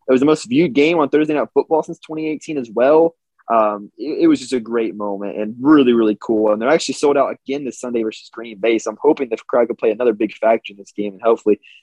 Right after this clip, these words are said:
somehow hope, uh, slow down Aaron Rodgers and this squad because they do have a lot of injuries that they're dealing with. And they, I think they are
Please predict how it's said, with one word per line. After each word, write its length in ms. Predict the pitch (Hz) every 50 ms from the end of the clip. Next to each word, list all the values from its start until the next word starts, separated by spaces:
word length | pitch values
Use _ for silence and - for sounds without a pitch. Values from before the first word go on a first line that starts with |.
| _ _ -
somehow 400 | - 226 220 190 185 147 139 135
hope, 280 | - 156 147 139 - _ _ _ _ _ -
uh, 320 | - 117 117 110 110 101 - - -
slow 260 | - - - 143 139
down 260 | 127 127 131 139 135
Aaron 280 | 120 107 117 113 110 107
Rodgers 400 | 113 117 123 120 104 104 98 107
and 80 | 104 101
this 160 | - - -
squad 420 | - - 117 120 113 101 95 85
because 300 | 104 101 - 101 98 -
they 80 | 117 113
do 80 | 131
have 80 | 143 120
a 40 | 113
lot 140 | 113 113 113
of 80 | 110
injuries 280 | - 117 117 110 117 120
that 60 | 101
they're 60 | 107 104
dealing 320 | 104 113 110 110 113 107
with. 220 | 95 92 92 92
And 80 | - 95
they, 140 | 107 107 - -
I 40 |
think 120 | - 151 139
they 120 | 135 - -
are 380 | - 147 160 156 139 120 117